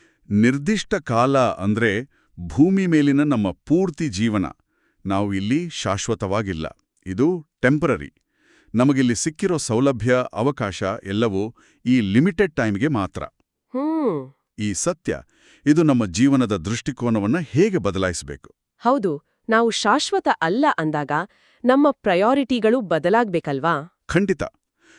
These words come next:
Speaker 1: ಕ್ಷಣಿಕ ಸುಖಕ್ಕಿಂತ ಶಾಶ್ವತ ಮೌಲ್ಯಗಳಿಗೆ ಬೆಲೆ ಕೊಡ್ಬೇಕಾಗತ್ತೆ. ನಮ್ಮ ಪ್ರತಿಯೊಂದು ಕೆಲಸ, ಪ್ರತಿಯೊಂದು ನಿರ್ಧಾರ ಈ ಪರೀಕ್ಷಾ ಸಮಯದಲ್ಲಿ ನಮ್ಮ ಕೊನೆಯ ರಿಸಲ್ಟ್ ಮೇಲೆ ಪರಿಣಾಮ ಬೀರುತ್ತೇನೋ ಜವಾಬ್ದಾರಿ ಬರಬೇಕು.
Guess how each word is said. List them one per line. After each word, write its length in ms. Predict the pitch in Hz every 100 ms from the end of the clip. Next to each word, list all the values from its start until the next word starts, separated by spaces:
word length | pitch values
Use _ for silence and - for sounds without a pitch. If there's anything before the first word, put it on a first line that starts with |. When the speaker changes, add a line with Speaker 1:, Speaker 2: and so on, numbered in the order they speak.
| _ -
Speaker 1:
ಕ್ಷಣಿಕ 420 | - 151 214 208
ಸುಖಕ್ಕಿಂತ 640 | 165 143 160 139 139 123
ಶಾಶ್ವತ 680 | 135 131 - 107 147 170 156
ಮೌಲ್ಯಗಳಿಗೆ 680 | 117 101 123 135 117 104 98
ಬೆಲೆ 240 | 85 107
ಕೊಡ್ಬೇಕಾಗತ್ತೆ. 840 | 110 107 123 87 76 - - _ _ _ - - -
ನಮ್ಮ 260 | 104 107 104
ಪ್ರತಿಯೊಂದು 600 | - 127 - 196 170 131
ಕೆಲಸ, 360 | 104 101 -
ಪ್ರತಿಯೊಂದು 840 | 107 101 - - 143 - 247 220 175
ನಿರ್ಧಾರ 460 | 110 95 90 95 64 - _ _ _ -
ಈ 160 | 104 113
ಪರೀಕ್ಷಾ 520 | - 101 156 - 160
ಸಮಯದಲ್ಲಿ 580 | 143 131 123 117 123 165
ನಮ್ಮ 280 | 107 101
ಕೊನೆಯ 360 | 95 104 123 180 143
ರಿಸಲ್ಟ್ 380 | 101 110 196 185
ಮೇಲೆ 180 | 170 165
ಪರಿಣಾಮ 460 | - 101 131 175
ಬೀರುತ್ತೇನೋ 560 | 135 113 120 - 120 110
ಜವಾಬ್ದಾರಿ 540 | 87 92 185 175 185
ಬರಬೇಕು. 540 | 151 95 80 80 -